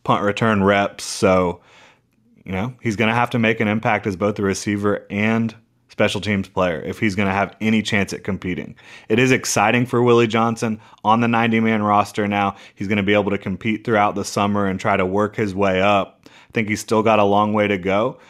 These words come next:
but as a rookie who is explosive, has good enough height, and, uh, really good deep ball ability, I do think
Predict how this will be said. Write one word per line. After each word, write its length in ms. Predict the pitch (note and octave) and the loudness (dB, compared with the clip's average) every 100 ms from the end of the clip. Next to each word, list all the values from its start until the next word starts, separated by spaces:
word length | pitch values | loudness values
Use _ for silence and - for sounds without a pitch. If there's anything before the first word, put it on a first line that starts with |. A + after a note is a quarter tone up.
| _ - | _ -2
but 100 | G#2 | 0
as 120 | G#2+ | 2
a 140 | G2+ | 2
rookie 480 | F#2+ A2 B2 B2+ A#2+ | 2 0 -2 -4 -4
who 600 | A#2 G#2+ G2+ F#2+ F2+ - | -2 0 0 -2 -4 -8
is 300 | F#2+ G2 F2+ | -6 -4 -4
explosive, 1000 | F2+ - - - A2 A2 B2+ - C3+ C3+ - - _ | -8 -10 -14 -8 2 2 2 2 2 0 -6 -20 _
has 200 | G#2 G2 | -2 -2
good 220 | F#2+ A2+ | 0 2
enough 280 | A2 G#2+ F#2 | 2 0 -4
height, 520 | - A2 B2 C3+ - _ - - _ _ | -4 -2 0 -2 -8 _ -20 -20 _ _
and, 380 | G#2 G2+ G2 F#2+ | -2 0 0 0
uh, 220 | F#2 F2 | 0 -2
really 300 | F2 A2 A2+ | 0 0 2
good 500 | G#2 G#2+ G#2+ F#2 F2 - G#2+ | 2 0 0 -2 -12 -18 -8
deep 260 | G#2+ A2 F2+ | -4 -4 0
ball 300 | G#2 A2 G#2 | 4 4 2
ability, 680 | E2+ G2+ A2+ C#3 F#3 - _ _ _ _ _ _ _ _ _ _ | 0 0 2 0 -2 -6 _ _ _ _ _ _ _ _ _ _
I 100 | - | -8
do 220 | A#2 A#2+ C3 | -2 2 2
think 480 | C3+ B2 - - | 2 0 -2 -14